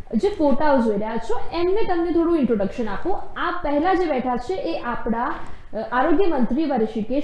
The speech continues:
પટેલ છે. એમની બાજુમાં બેઠા છે જગદીશભાઈ વિશ્વકર્મા અને એમની બાજુમાં છે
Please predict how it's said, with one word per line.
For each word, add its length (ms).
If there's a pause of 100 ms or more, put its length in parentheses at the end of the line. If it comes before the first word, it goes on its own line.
પટેલ 280
છે. 440
એમની 200
બાજુમાં 380
બેઠા 280
છે 120
જગદીશભાઈ 760
વિશ્વકર્મા 560 (140)
અને 160
એમની 300
બાજુમાં 460
છે 260